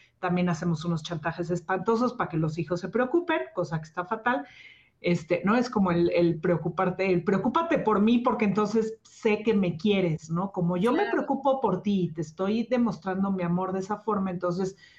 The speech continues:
Speaker 1: tú te tienes que preocupar por mí, que también era un poco lo que hablamos la semana pasada, Adi, que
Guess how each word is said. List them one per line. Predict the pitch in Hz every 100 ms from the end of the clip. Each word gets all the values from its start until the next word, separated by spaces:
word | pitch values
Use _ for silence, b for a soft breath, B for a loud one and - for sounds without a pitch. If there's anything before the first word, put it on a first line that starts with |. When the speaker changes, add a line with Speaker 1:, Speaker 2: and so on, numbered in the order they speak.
| B -
Speaker 1:
tú | 240 240
te |
tienes | 220 202 196 185
que | - 185
preocupar | 185 175 175 185 180
por | - 185
mí, | 185
que | 202
también | 214 220 269
era | 339
un | 277
poco | 240 233
lo | 240 202
que |
hablamos | 180 180 190 185
la | 175
semana | 160 180 180
pasada, | 180 175 214 190 160
Adi, | 160 156
que | 156 165